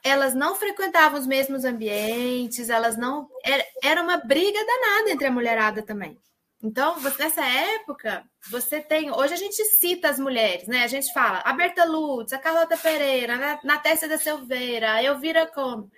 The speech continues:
Mas elas, cada uma de uma praia diferente, entendeu? Tinha as comunistas, mais tarde vai ter as, aquelas que apoiam Getúlio, né? Que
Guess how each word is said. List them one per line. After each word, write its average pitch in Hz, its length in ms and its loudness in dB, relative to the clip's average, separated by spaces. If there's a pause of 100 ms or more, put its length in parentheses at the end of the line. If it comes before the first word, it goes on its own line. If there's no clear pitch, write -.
(240)
Mas 320 300 -2
elas, 233 540 0 (720)
cada 427 480 6
uma 370 320 -2
de 427 100 -8
uma 466 240 -4
praia 339 460 4
diferente, 302 800 -6
entendeu? 247 360 -2
Tinha 269 240 -6
as 254 80 -2
comunistas, 302 800 -6 (440)
mais 277 200 4
tarde 302 300 4
vai 262 180 0
ter 262 200 2
as, 240 180 -4
aquelas 240 480 -2
que 247 140 -6
apoiam 226 360 0
Getúlio, 294 720 -2 (140)
né? 247 280 0
Que 240 140 -10